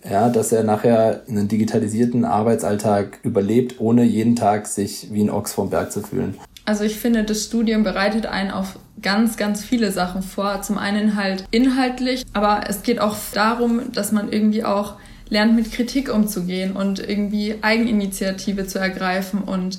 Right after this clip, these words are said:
Speaker 2: sich traut, irgendwie seine eigenen Ideen auch zu präsentieren und dafür einzustehen. Und ich glaub, dass es auch ganz viel dieses Drumherum ist, was einen eben so gut dann auf den Beruf vorbereitet.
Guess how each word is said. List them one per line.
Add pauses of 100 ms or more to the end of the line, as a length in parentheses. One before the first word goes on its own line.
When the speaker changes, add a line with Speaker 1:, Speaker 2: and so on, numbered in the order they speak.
Speaker 2:
sich
traut,
irgendwie
seine
eigenen
Ideen
auch
zu
präsentieren
und
dafür
einzustehen. (460)
Und
ich
glaub,
dass
es
auch
ganz
viel
dieses (540)
Drumherum
ist, (180)
was
einen (420)
eben
so
gut
dann
auf
den
Beruf
vorbereitet.